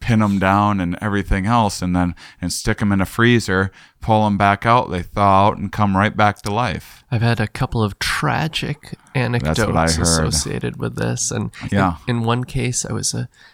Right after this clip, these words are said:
Speaker 2: a wee undergrad in entomology, and I was making a collection. I said, "Oh,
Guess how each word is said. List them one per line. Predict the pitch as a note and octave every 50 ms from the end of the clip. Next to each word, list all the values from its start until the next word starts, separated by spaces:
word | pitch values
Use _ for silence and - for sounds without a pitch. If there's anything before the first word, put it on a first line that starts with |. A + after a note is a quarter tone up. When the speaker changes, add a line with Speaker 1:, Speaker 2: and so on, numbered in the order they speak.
| _ _ _ _ _ _ -
Speaker 2:
a | B2+ A#2+
wee | A#2+ A#2+ B2+ D3+ F3 F3+ F#3+ F#3+ F#3 F#3 F#3+ F#3+ F#3+ F#3 F#3 F3+ -
undergrad | - E3 F3 F3 D#3+ D#3 D3+ - - D3+ D3+ D#3 D#3 D#3 D#3 D#3 D3+ D3+ D#3 D#3 D#3 D#3 D3+ D#3 - D3+ - _ _ _ _ _ _ -
in | - D3 C3+
entomology, | D3 D#3 D#3 - - C3+ C#3+ C#3+ D3 D3 D#3 D#3 D#3 D3 - - C3+ C#3 C#3+ C#3 C#3+ C#3+ D3 D3 D3 - _ _ _ _ _ _ -
and | C#3+ C3
I | A#2+ B2
was | B2+ C3 C3 - -
making | C#3+ D3 D#3+ D#3+ - C#3+ C#3+ C#3+
a | D3
collection. | - - - D3 C3+ C3+ C3+ C#3 C#3 C#3 - - - - C#3 B2+ C3 B2+
I | B2+ C#3
said, | - - - - -
"Oh, | D3 - - - F3+ F3+